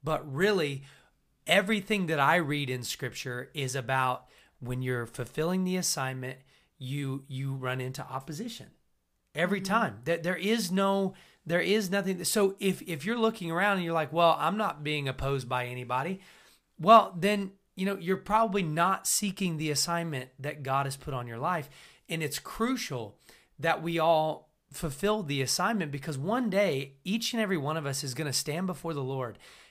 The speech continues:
Speaker 1: and he's gonna show us of the things that he put on this earth for us to do. And he's gonna show us then what we did with it and what could have been done with it.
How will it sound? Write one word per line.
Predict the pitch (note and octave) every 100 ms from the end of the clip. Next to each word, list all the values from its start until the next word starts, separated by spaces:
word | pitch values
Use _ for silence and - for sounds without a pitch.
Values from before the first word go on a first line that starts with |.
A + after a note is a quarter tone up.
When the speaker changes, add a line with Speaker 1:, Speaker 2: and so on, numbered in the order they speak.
| _
Speaker 1:
and | D3+ C#3+
he's | E3+ A#3
gonna | C4+ A#3+
show | F#3+ - A3 A#3+ E3+
us | B2+ - - - _ _ -
of | F3 D#3
the | D#3
things | - G#3+ A#3+ A3+
that | F3+ -
he | E3+ F3+
put | - G#3 G#3+ -
on | D#3+ F3
this | F3 D#3 -
earth | D#3+ C#3
for | - C#3+ C#3+ -
us | D#3 D3
to | -
do. | C3 A2 C#3 A2+ G2 - - - _ -
And | D3 C#3+
he's | C3+ E3+ C3+
gonna | E3 D3
show | C3+ F3+ D#3+
us | C#3+
then | - D#3 C3+
what | D3 D3
we | C#3 C#3+
did | C3+ C#3+ C3
with | B2 -
it | A#2+ B2 - - -
and | C#3+ C#3
what | C3+ - -
could | - F#3+
have | D3+ A2+
been | A#2+ A2+
done | A2 A2+ G#2+
with | G#2 -
it. | G2